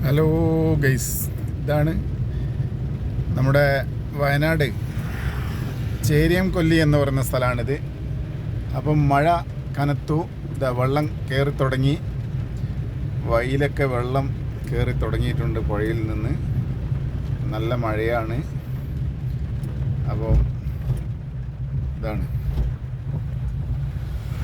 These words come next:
മഴ, നല്ല സ്ട്രോങ്ങിൽ മഴ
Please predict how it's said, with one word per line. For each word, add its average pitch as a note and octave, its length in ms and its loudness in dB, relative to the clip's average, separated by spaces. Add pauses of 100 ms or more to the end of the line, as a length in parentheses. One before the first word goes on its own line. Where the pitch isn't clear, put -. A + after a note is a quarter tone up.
(1080)
മഴ, - 160 2 (160)
നല്ല B2 380 0 (1900)
സ്ട്രോങ്ങിൽ C3 540 0
മഴ C3+ 120 4